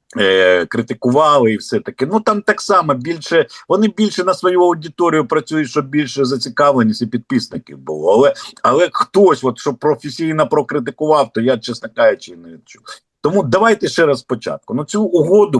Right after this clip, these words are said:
безумовно, треба розглядати в безпековому і в політичному аспекті. Ну, ми ж розуміємо, що проголосувавши сьогодні цю угоду,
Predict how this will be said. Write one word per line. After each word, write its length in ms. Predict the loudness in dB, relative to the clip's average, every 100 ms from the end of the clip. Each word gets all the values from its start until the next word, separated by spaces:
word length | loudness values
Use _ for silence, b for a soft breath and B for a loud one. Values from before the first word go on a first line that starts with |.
| 0
безумовно, 640 | 0 0 4 4 4 2
треба 340 | 2 0 2
розглядати 800 | 0 0 -2 0 2 2 0 -16 B B B
в 120 | -8
безпековому 920 | -2 -4 0 2 2 2 2 2 -2
і 60 | -4
в 60 |
політичному 800 | -2 -2 -2 -2 -6 -4 -4 -2
аспекті. 540 | -2 -4 -12 -18 _ _ _ _ _
Ну, 80 | 2
ми 160 | 4
ж 140 | 4 4
розуміємо, 680 | 4 2 0 2 4 2
що 140 | 2 -2
проголосувавши 840 | 0 2 0 0 0 0 0 -8
сьогодні 440 | -10 -6 -4 -2
цю 200 | -4 0
угоду, 440 | 0 2 0 0